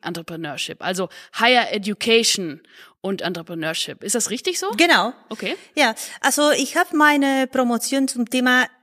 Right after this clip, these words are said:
Speaker 2: Entrepreneurship geschrieben oder absolviert,
Speaker 1: Mhm.
Speaker 2: äh, aber nicht im Sinne nur von Startups.
Speaker 1: Okay.
Speaker 2: Ich habe mich an der Verhalten von Individuen, also von Leute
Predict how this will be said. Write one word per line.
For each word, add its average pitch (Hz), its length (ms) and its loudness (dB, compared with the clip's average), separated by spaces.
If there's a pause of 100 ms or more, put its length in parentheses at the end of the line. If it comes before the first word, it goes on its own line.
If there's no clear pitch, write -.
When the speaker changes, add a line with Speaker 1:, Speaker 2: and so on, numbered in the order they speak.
Speaker 2:
Entrepreneurship 226 840 -2 (360)
geschrieben 269 720 0
oder 214 200 -6
absolviert, 220 680 -2
Speaker 1:
Mhm. 208 220 -8 (400)
Speaker 2:
äh, 240 340 6
aber 233 240 2
nicht 285 300 0
im 294 160 4
Sinne 277 420 2
nur 254 340 4
von 233 380 0
Startups. - 920 -4
Speaker 1:
Okay. 269 260 -4 (380)
Speaker 2:
Ich - 220 -6
habe 311 180 2
mich 302 320 2
an 247 160 4
der 233 100 2
Verhalten 262 880 0
von 240 220 0
Individuen, 220 760 0 (140)
also 214 260 2
von 202 240 -2
Leute 233 540 4